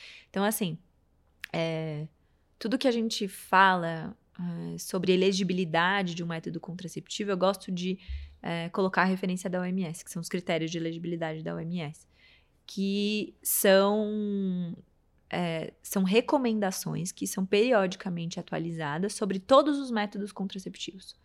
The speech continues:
Sejam eles métodos hormonais ou não, métodos, é, hormonais e não hormonais, incluindo o dil. Então, pelos critérios de elegibilidade da O M S, o dil, ele, o dil de cobre, menina, não tem idade,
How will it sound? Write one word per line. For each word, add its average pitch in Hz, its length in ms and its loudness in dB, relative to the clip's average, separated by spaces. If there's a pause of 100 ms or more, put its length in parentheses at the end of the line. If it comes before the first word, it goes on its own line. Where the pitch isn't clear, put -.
(560)
Sejam 190 380 0
eles 180 200 0
métodos 170 440 -4
hormonais 165 640 0
ou 233 120 -2
não, 208 200 -2
métodos, 196 1040 -4 (220)
é, 170 540 -8 (120)
hormonais 180 460 0
e 233 40 -2
não 214 160 -2
hormonais, 202 600 -4
incluindo 226 600 2
o 226 60 -4
dil. 185 260 -4 (480)
Então, 208 160 4
pelos 254 400 10
critérios 175 420 2
de 175 60 -2
elegibilidade 170 680 -2
da 165 280 -10 (340)
O 165 140 -2
M 165 240 -2
S, 170 400 -6
o 240 140 -2
dil, 190 380 0
ele, 202 680 -4 (180)
o 226 80 -10
dil 165 120 -8
de 175 100 -10
cobre, 175 380 -6
menina, 165 280 -8
não 190 180 -4
tem 220 200 -4
idade, 175 640 4